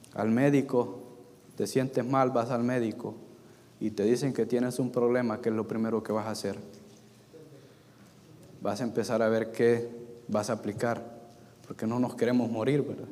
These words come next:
Aunque estemos sufriendo muchas veces, pero no, no nos queremos morir. Y Dios dice, "Recuerda, por tanto, de dónde has caído". Si tú agarras este libro, hermano, y lo aplicas a tu vida,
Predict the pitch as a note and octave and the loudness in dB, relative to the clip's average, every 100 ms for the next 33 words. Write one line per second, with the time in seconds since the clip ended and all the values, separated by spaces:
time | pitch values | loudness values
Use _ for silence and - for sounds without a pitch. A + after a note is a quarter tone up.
0 | - - - - A2+ A#2 A2 C3+ C#3 C#3 | -16 -18 -16 -6 -4 -2 2 4 4 4
1 | B2 C#3+ C#3+ C#3 C#3 C3+ B2 C#3 B2+ - | 4 6 6 4 2 2 2 2 2 0
2 | A#2 A#2+ B2 A2 A2+ C3+ C3 - B2 A#2+ | 0 2 0 0 2 2 2 2 2 2
3 | A#2 G#2+ G2+ - - - - - - - | 0 -2 -4 -6 -12 -16 -18 -18 -20 -20
4 | - - - - - - A#2+ A#2+ C3+ C#3 | -20 -20 -20 -20 -20 0 2 6 8 10
5 | D3+ C3+ A2+ - - - - - - - | 8 6 2 0 -10 -12 -16 -18 -20 -20
6 | - - - - - - - - A#2+ A2 | -20 -20 -20 -20 -20 -20 -14 -2 2 2
7 | - C#3+ C3+ A#2 - A2+ A#2 B2+ A#2+ A2+ | 10 10 10 6 4 2 4 4 4 4
8 | A2+ A2 A#2 A2+ - - G#2+ G2+ F#2+ - | 6 8 8 4 2 0 -2 0 -2 -4
9 | - - - - - - - - - - | -10 -16 -18 -20 -20 -20 -20 -20 -20 -20
10 | - - - - G#2 - C#3+ D3 D3+ D3+ | -20 -20 -18 -4 -2 8 10 12 12 10
11 | D#3+ D#3 D3 D#3 C#3+ A#2+ A2+ A2+ A2 A2 | 6 6 8 10 10 8 4 2 4 2
12 | G#2+ C3+ C#3+ C#3 - D3 D3 A2+ | 4 4 4 2 2 4 6 4